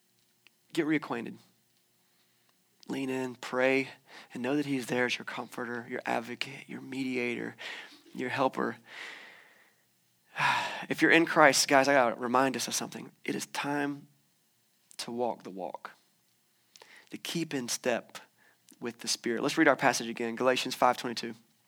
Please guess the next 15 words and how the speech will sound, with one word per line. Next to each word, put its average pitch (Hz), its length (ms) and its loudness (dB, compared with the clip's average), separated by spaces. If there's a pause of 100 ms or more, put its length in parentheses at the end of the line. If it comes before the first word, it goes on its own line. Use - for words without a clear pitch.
(520)
But 147 100 2
the 135 80 4
fruit 214 240 4
of 156 80 4
the 123 60 -2
Spirit, - 720 4 (1200)
hmm, 123 140 -4 (2250)
the - 80 -12
fruit 151 180 2
of 113 160 -4
that 135 240 10
guy 165 360 4 (680)
is - 80 -10
love, 131 480 0 (220)
joy, 131 460 -6